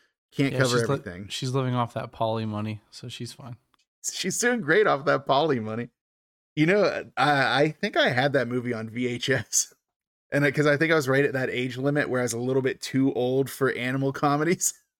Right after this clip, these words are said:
Speaker 1: <laughs> but also, like, still wanted to watch heartwarming animal <laughs> comedies.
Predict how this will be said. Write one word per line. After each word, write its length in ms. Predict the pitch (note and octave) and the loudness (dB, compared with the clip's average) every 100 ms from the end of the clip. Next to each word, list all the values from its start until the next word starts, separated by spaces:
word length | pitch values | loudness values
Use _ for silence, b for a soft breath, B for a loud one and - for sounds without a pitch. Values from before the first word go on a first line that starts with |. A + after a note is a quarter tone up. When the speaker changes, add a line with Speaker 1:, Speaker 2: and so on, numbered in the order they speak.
| _ _ _ | _ _ _
Speaker 1:
<laughs> 640 | _ _ - - _ _ - | _ _ -8 -8 _ _ -2
but 100 | C#3 | 0
also, 400 | C3 C3+ C#3+ C3+ | 2 2 2 2
like, 400 | C3+ B2+ B2+ _ _ _ _ _ _ _ _ _ - | 0 -2 -6 _ _ _ _ _ _ _ _ _ -4
still 400 | - D3+ C3+ C3 | -2 2 2 2
wanted 260 | B2+ B2+ | -2 -2
to 60 | C3 | -2
watch 400 | B2+ B2+ - - | 0 -2 -2 -6
heartwarming 580 | - C3 A#2 C3 C3 B2 | 0 0 2 -2 0 -2
animal 200 | C3 C#3 | -2 -2
<laughs> 20 | - | -2
comedies. 760 | - C#3+ F#3+ C4+ C4+ - | -6 -6 -4 -2 0 -2